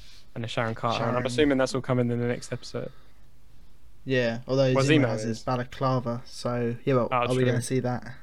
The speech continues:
Speaker 2: in the open if he's free,
Speaker 1: Mm.
Speaker 2: or does he get freed later on? I'm still unsure. So I'm still unsure if he's gonna, like, fold in with the Flag Smashers, or if he's literally just gonna show up, give him some exposition, and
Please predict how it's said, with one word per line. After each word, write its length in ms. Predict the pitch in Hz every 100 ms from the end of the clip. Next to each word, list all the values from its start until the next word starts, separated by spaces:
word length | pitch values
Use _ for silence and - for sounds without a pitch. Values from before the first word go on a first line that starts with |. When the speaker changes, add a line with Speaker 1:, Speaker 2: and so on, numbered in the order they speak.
| - - -
Speaker 2:
in 120 | - 127
the 120 | 123
open 260 | 131 127
if 120 | 117 -
he's 180 | 113
free, 220 | 139 135 120
Speaker 1:
Mm. 200 | 110 117 -
Speaker 2:
or 100 | -
does 80 | 120
he 60 | 123
get 120 | 117
freed 180 | - 123
later 200 | 123 127
on? 120 | 131 - - - -
I'm 240 | 185 220
still 280 | - 208 180
unsure. 280 | 151 - -
So 380 | 113 175 165 165
I'm 160 | 170 196
still 180 | - 180
unsure 220 | 156 160
if 60 |
he's 160 | 135 135
gonna, 300 | 143 135 127 -
like, 180 | 131 -
fold 260 | - 135
in 80 | 127
with 100 | 117
the 60 | 131
Flag 280 | 131 131
Smashers, 360 | 131 127 - 131
or 120 | 131
if 80 | 131
he's 200 | 127 131
literally 220 | 131 - 123
just 120 | 123
gonna 140 | 127
show 200 | - 131
up, 140 | 120 -
give 140 | 131
him 80 | 127
some 320 | 131 123 120 - -
exposition, 580 | 135 - 123 127 - 120
and 280 | 120 120